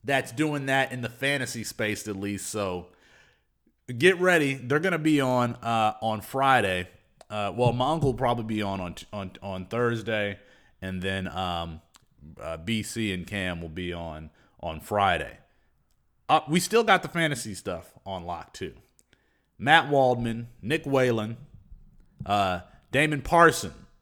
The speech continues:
Samantha Holt, Noah Hills, the writer from Breakout Finder, one of my favorite Twitter personalities, Brandon Hay, Kevin Coleman.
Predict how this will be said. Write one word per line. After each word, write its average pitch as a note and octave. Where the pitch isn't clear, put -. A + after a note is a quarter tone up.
Samantha C#3+
Holt, C#3+
Noah D#3
Hills, C3
the F2+
writer C#3
from B2
Breakout C3+
Finder, F#2+
one A#2+
of B2
my A#2+
favorite C#3+
Twitter B2
personalities, G2+
Brandon D#3+
Hay, C#3
Kevin E3
Coleman. D#3